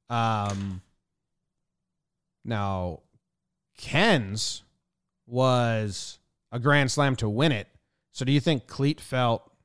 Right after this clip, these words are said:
stupid? It's like, "I'm sorry, Mom, my home run was only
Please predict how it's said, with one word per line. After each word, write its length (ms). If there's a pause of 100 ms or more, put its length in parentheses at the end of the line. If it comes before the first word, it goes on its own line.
(200)
stupid? 640 (1000)
It's 100
like, 220
"I'm 200 (100)
sorry, 340
Mom, 460 (160)
my 240
home 280
run 420 (320)
was 220
only 560